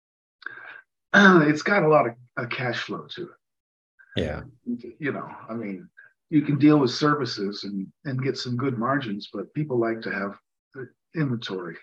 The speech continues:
Speaker 1: and equipment.
Speaker 2: Yeah.
Speaker 1: I don't know if you noticed or if you saw today that, um, Google is laying off twelve thousand people, about
Speaker 2: Wow.
Speaker 1: six percent of its workforce.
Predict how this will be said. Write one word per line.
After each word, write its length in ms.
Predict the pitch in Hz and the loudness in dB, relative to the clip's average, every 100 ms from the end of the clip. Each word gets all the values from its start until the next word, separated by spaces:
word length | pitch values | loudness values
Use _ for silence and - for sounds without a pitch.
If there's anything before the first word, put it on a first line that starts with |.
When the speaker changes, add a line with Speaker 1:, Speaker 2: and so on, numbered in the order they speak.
| - | -18
Speaker 1:
and 100 | 90 | -16
equipment. 460 | - 113 - 82 - _ _ _ _ _ - | -10 -10 -10 -14 -18 _ _ _ _ _ -4
Speaker 2:
Yeah. 260 | 90 73 - - _ _ _ _ - 143 | 0 0 -4 -16 _ _ _ _ -20 -2
Speaker 1:
I 120 | 143 | 4
don't 120 | 165 | 6
know 120 | 165 156 | 6 6
if 100 | 143 | 4
you 100 | 143 | 4
noticed 460 | 147 156 147 - | 4 4 0 -2
or 120 | 135 | -4
if 100 | 131 | -4
you 260 | 127 127 120 - | -6 -8 -10 -8
saw 320 | - 147 156 | 0 2 2
today 340 | 139 127 120 | 0 2 4
that, 280 | 117 117 117 - | 4 0 -2 -6
um, 340 | 120 101 98 - - _ _ - - | -4 -4 -8 -14 -20 _ _ -20 -2
Google 580 | 135 175 170 117 - - _ _ _ _ - | 6 6 6 -2 -8 -20 _ _ _ _ -4
is 300 | 170 - - | -4 -4 -8
laying 320 | 131 139 135 | -6 -4 -4
off 200 | 131 120 - | -6 -8 -8
twelve 360 | 147 139 131 | -4 -2 -2
thousand 440 | 123 127 156 120 - | -4 -2 -2 -4 -8
people, 360 | - - 113 _ _ _ _ | -14 -16 -20 _ _ _ _
about 100 | 110 | -8
Speaker 2:
Wow. 500 | - 123 98 85 85 | -8 -4 -2 -2 -4
Speaker 1:
six 80 | 87 | -8
percent 240 | 87 95 90 | -14 -14 -12
of 40 | |
its 180 | 85 - | -12 -12
workforce. 560 | 90 95 - - - | -12 -14 -18 -12 -10